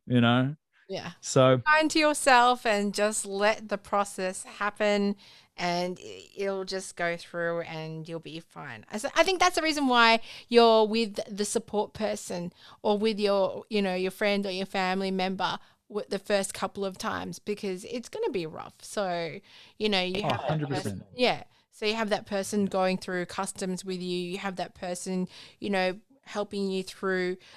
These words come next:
Speaker 2: the metal detectors or, you know, helping you through while they pat you down. Just that reassurance and that support there is essential.
Speaker 1: Yeah.
Speaker 2: Yeah. Yeah.
Speaker 1: Yeah, I think it's important, like, um,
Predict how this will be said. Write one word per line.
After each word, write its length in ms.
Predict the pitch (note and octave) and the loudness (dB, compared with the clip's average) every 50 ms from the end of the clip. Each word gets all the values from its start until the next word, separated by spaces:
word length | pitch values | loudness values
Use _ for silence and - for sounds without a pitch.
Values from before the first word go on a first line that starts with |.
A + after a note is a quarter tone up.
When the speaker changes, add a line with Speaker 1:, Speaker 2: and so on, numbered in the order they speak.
| - - | -8 -4
Speaker 2:
the 80 | G3+ | 0
metal 320 | G3+ G3+ F#3+ F#3+ F#3+ F#3 F3 | 2 4 4 2 0 -2 -4
detectors 920 | F#3+ F#3 F3+ - F#3+ E3+ E3 - _ - F#3+ F3+ F3 E3+ E3+ E3+ E3+ - | -6 -8 -8 -6 -8 -8 -8 -10 _ -8 -4 -2 0 0 -2 -2 -4 -4
or, 200 | E3+ E3 E3 - | -4 -4 -4 -6
you 140 | - G#3+ F3+ | -6 -6 -4
know, 180 | E3+ E3 E3 - _ _ _ | -4 -4 -6 -8 _ _ _
helping 380 | - - G#3 G3 F#3+ - F#3 F3 | -14 -10 -10 -10 -10 -12 -12 -12
you 80 | F3 F3 | -12 -12
through 240 | - - F3+ F3 | -10 -8 -8 -6
while 200 | F3 E3+ E3+ F3 | -2 -2 -2 -2
they 160 | F3 E3+ E3+ F3 | -2 -2 -4 -4
pat 300 | F3 - - C4 B3+ A#3+ | -6 -8 -14 -12 -12 -10
you 120 | G3 F3+ | -10 -10
down. 380 | E3+ - G3 F3+ F3 F3 F3 F3 - _ _ _ _ - | -10 -8 -8 -8 -6 -6 -6 -8 -10 _ _ _ _ -6
Just 240 | - G#3+ - - | -6 -6 -6 -6
that 200 | - - - - _ _ _ _ F#3+ | -8 -8 -8 -8 _ _ _ _ -8
reassurance 720 | F#3 G#3+ G#3 G3+ - - - F#3 F3 F3 F3 - - - F#3+ | -4 -4 -4 -4 -4 -4 -4 -2 -2 -2 -4 -6 -8 -8 -6
and 120 | F3+ F3+ | -4 -4
that 140 | F3+ - G#3 | -6 -6 -8
support 600 | - - - E3+ - - - F#3+ F#3 F3+ - G#3 | -8 -8 -8 -8 -6 -4 -4 -2 -2 -4 -4 -4
there 380 | - G#3+ G#3+ F#3+ - B2 - - _ _ _ _ _ _ _ _ | -4 -2 -2 -2 -4 -6 -8 -12 _ _ _ _ _ _ _ _
is 160 | - A#3 - | -14 -8 -6
essential. 460 | G#3+ G3+ - F#4+ - G#3+ C#3 C3+ - C#3 - - - - _ _ | -6 -6 -6 -4 -2 0 0 0 0 -2 -6 -10 -16 -18 _ _
Speaker 1:
Yeah. 380 | - A#3 A3+ G#3 F3 D3+ C3 - | 0 2 4 4 4 2 0 -6
Speaker 2:
Yeah. 0 | - _ _ _ _ _ _ _ _ _ | -12 _ _ _ _ _ _ _ _ _
Yeah. 280 | G#3 G3+ F3 D3+ B2+ D3+ - - - - - - | 0 0 0 0 -2 -6 -12 -16 -20 -16 -8 -4
Speaker 1:
Yeah, 200 | - C#3+ C3+ C#3 | -2 0 2 2
I 60 | D#3 | 2
think 220 | - - E3+ D#3 E3 | 0 0 0 0 -2
it's 160 | D3 - E3 | -2 -2 -2
important, 580 | C#3 - C#3 B2+ - D3+ D3+ D#3 C#3+ C3+ C3 | -2 -2 -2 0 2 4 6 6 6 4 2
like, 360 | C3 D3 B2+ A#2+ A#2+ A2+ - C3+ | 0 0 2 2 2 2 2 2
um, 420 | A#2+ A2+ A2+ A2 A2 G#2+ A2 A2+ | 2 2 2 0 -2 -4 -6 -8